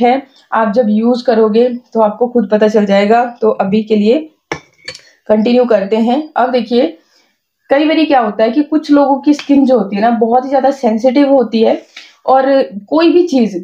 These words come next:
जो भी natural इंग्रे-, ingredient भी अगर अपने चेहरे पे इस्तेमाल करते हैं, तब भी उनको ऐसे feel होता है कि भाई,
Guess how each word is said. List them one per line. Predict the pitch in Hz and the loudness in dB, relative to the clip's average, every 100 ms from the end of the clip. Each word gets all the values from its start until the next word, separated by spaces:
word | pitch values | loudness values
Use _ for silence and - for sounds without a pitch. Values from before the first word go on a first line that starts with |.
| 180 202 208 - | -10 -12 -10 -4
जो | 196 233 | 0 0
भी | 254 262 233 202 | 0 2 2 2
natural | 220 226 233 262 269 | 2 0 0 0 0
इंग्रे-, | 240 240 226 233 - | 0 0 0 -2 0
ingredient | 269 262 254 247 277 285 | 0 2 2 2 2 4
भी | 285 | 2
अगर | 254 233 233 | 2 0 0
अपने | 226 226 220 | -6 -4 -2
चेहरे | 247 220 226 | 2 2 2
पे | 240 | 0
इस्तेमाल | 220 - 214 208 208 | -2 0 0 2 0
करते | 202 214 | -4 -2
हैं, | 233 269 - | -2 0 -2
तब | 254 | -2
भी | 208 254 277 | 0 2 2
उनको | 349 240 240 247 262 262 254 - | 2 2 2 2 2 2 0 -2
ऐसे | 220 220 247 | -4 -2 -2
feel | 277 254 | 0 0
होता | 220 220 | 2 0
है | |
कि | 226 254 | 0 -2
भाई, | 254 254 | -2 -2